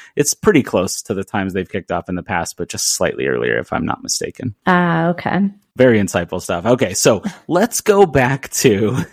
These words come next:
Speaker 1: <laughs> that Ronaldo emergency podcast we had on Friday when the rumor came out, if you missed it,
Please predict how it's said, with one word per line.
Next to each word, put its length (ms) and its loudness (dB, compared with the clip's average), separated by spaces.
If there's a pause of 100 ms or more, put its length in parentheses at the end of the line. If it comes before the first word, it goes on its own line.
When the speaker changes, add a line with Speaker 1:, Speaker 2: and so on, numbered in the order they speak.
(120)
Speaker 1:
<laughs> 280 -20
that 180 0
Ronaldo 640 6
emergency 540 2
podcast 600 -6
we 160 -6
had 340 -4
on 300 -8
Friday 420 -4
when 160 -8
the 140 -8
rumor 340 2
came 300 2
out, 340 -6
if 160 -12
you 60 2
missed 320 2
it, 200 -6